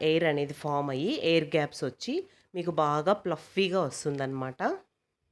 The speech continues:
బోండాలు చక్కగా వస్తాయి, మంచి కలర్ కూడా వస్తాయండి. ఒక పది నిమిషాల పాటు బాగా కలుపుకున్న తర్వాత పైకి కిందికి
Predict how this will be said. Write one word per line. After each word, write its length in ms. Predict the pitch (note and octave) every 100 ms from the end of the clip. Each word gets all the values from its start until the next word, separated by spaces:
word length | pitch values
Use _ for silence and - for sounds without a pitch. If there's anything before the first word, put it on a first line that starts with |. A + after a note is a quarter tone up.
| _ _ _ _ _ _ _ _ _ _ _ -
బోండాలు 560 | E3+ E3 D#3+ D3 D#3+ C4+
చక్కగా 460 | G3 - - F3+
వస్తాయి, 400 | D3 - C#3+ D3
మంచి 300 | D#3+ D#3 D#3+
కలర్ 340 | F#3+ D3+ D3 D#3
కూడా 220 | E3 D#3+
వస్తాయండి. 640 | C#3+ - C3+ C3 B2+ D#3+ D#4 F4 _ _ _ _ _ _ _ _ _ _ _ _ _ _ _ _ _ _ _ _
ఒక 120 | F3+
పది 200 | G3+ F#3+ F#3
నిమిషాల 320 | F3+ G#3+ G#3
పాటు 260 | G3+ F#3 F3
బాగా 360 | D3+ C#3+ E3+
కలుపుకున్న 500 | F3 D#3+ D#3 - E3+ D#3
తర్వాత 440 | D3 C#3 C3 - C3
పైకి 400 | - D3 D#3 F3+
కిందికి 460 | E3+ D#3+ D3 -